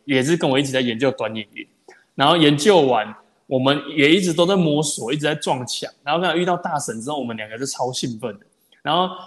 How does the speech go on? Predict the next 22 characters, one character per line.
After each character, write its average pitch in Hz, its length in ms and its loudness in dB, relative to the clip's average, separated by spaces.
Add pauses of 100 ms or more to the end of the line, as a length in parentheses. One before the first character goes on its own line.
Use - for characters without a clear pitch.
(160)
大 185 180 6
神 135 260 2
遇 165 120 2
到 160 180 2
我 120 80 2
们， 110 180 -6
因 127 80 -4
为 160 60 0
我 151 40 -2
们 131 100 -2
开 139 120 0
始 127 40 -2
跟 117 80 -4
他 131 160 -4
讲 117 200 -8
一 120 40 -12
些 120 100 -4
电 127 240 -4
商 113 180 -6
的 110 80 -12
东 110 200 -14
西， 110 100 -20